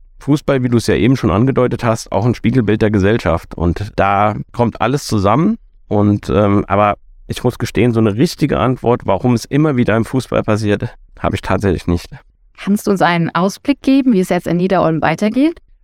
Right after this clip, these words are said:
Speaker 1: Ja, also es hängt jetzt vor allem ab von der, ähm, von dem, was die Polizei ermittelt, ist natürlich für die Polizei auch nicht einfach, weil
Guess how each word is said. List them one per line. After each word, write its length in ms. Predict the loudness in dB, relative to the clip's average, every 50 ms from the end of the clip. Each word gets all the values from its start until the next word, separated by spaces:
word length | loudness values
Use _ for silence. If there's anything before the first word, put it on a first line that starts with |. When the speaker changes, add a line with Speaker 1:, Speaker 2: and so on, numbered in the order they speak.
| -20 -8
Speaker 1:
Ja, 280 | -6 -4 -2 -2 -4 -4 -2
also 180 | -2 0 0
es 120 | 0 0 0
hängt 180 | 0 0 2
jetzt 200 | 0 -2 -2 -2
vor 160 | -4 -4 -2 0
allem 400 | 2 2 2 2 2 2 0 -2 -6 -6
ab 160 | -4 -4 -4 -4
von 240 | -6 -2 0 2 2
der, 340 | 4 4 2 2 2 0 0 0
ähm, 480 | 0 0 2 2 2 0 0 -2 -2 -6 -4
von 180 | -2 -2 0
dem, 240 | 2 2 2 4 2
was 140 | 2 0 0
die 80 | -4
Polizei 380 | -2 -2 -2 -2 0 0 0 0
ermittelt, 520 | 2 2 0 0 0 0 -2 -2 -2 -6 -16 -14
ist 140 | -14 -6 -4
natürlich 300 | -4 -2 0 -2 -2 0
für 120 | -2 -2 -4
die 80 | -4
Polizei 480 | -2 -2 -2 -2 -2 0 -2 -2 -2 0
auch 160 | -2 -2 -2
nicht 140 | -2 -2 0
einfach, 400 | 0 0 0 0 0 -2 -2 -2 -8 -20 _ -20 -20 -16 -4
weil 280 | -2 0 0 0 0